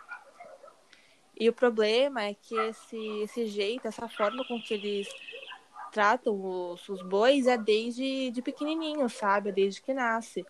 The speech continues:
Então, é muito, é, enraizado, infelizmente, e acontece que o boi acaba que tendo uma vida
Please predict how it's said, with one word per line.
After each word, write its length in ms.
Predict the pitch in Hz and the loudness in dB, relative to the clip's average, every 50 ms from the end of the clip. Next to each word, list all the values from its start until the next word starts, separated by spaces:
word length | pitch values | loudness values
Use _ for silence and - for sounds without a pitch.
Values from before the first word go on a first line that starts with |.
| - - _ _ _ _ _ - - | -14 -20 _ _ _ _ _ -12 -6
Então, 580 | - 202 208 208 196 - - - 214 214 208 208 | -2 0 0 0 -2 -4 -2 2 4 4 4 4
é 80 | 214 214 | 2 0
muito, 360 | 214 220 233 240 - - 285 285 285 277 269 262 254 247 233 226 214 202 | -2 -4 -6 -6 -4 -2 0 2 2 2 4 4 4 4 2 2 0 0
é, 500 | - 190 190 190 190 190 185 185 185 175 | 0 0 0 0 -2 -2 -2 -2 -2 -2
enraizado, 1040 | 190 196 196 196 208 208 208 202 190 196 185 180 185 214 269 254 233 226 202 185 180 180 | -4 -4 -6 -4 -4 -2 -2 -2 -2 -2 -2 0 0 -2 -2 -2 -2 0 0 0 -2 -4
infelizmente, 1080 | 208 254 269 - - 233 214 202 196 185 196 190 185 190 226 285 311 - - - 185 185 - - - - _ _ - - - - _ _ _ - | -6 -6 -6 -2 -2 -2 -2 -2 -6 -8 -6 -6 -6 -6 -6 -8 -10 -8 -4 -4 -4 -4 -6 -12 -20 -20 _ _ -18 -18 -18 -18 _ _ _ -4
e 400 | 220 214 214 214 208 202 208 208 | -2 0 2 2 4 4 6 4
acontece 640 | 208 208 - 226 220 - 226 208 214 214 - 233 | 4 4 0 -4 0 4 4 4 4 2 0 -6
que 400 | 214 - - - 233 226 220 226 | -6 -6 -6 -4 -4 -2 0 2
o 80 | 226 226 | 0 0
boi 260 | 208 202 208 208 214 | 0 2 2 2 2
acaba 380 | 220 220 - 233 233 226 233 233 | 2 0 0 -2 -2 0 -2 -4
que 300 | - - - 247 233 233 - | -6 -4 -4 -4 -4 -2 -2
tendo 240 | 247 233 233 240 | -2 -2 -2 -2
uma 200 | 240 240 240 247 | 0 2 2 2
vida 340 | 240 233 226 233 240 254 262 | 2 0 -2 -2 -2 -4 -4